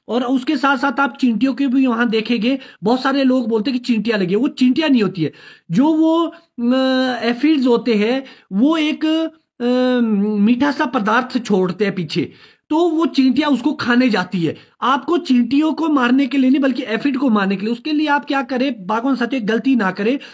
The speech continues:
कि अब आप ये ना करें कि अगर आपको कीड़ा दिखने लग गया तो आप पूरे बगीचे में स्प्रे करने लगे।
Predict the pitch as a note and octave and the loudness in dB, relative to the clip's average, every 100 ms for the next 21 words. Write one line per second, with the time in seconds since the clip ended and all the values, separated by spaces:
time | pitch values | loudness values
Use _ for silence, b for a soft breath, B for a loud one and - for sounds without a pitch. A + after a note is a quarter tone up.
0 | B B C4+ C4+ - D#4 D#4 D4+ D4+ B3+ | B B -4 -2 -2 0 2 0 2 2
1 | C#4 C#4+ C4+ C#4 C4 C4 C4+ C4+ C4+ B3+ | 2 0 0 -2 -2 -2 0 0 -2 -4
2 | A#3 B3 A#3 G#3 A#3+ B3 G#3+ A#3+ B3+ B3+ | -2 -2 -2 -2 -2 -2 -2 -4 -4 -2
3 | C4 B3+ - C4 E4 D#4 B3 C4 C#4+ C4+ | -4 -6 -4 -2 0 0 0 2 2 2
4 | - A3 A3+ F#3 F3 D#3 C3+ | 0 -2 -2 0 0 0 -2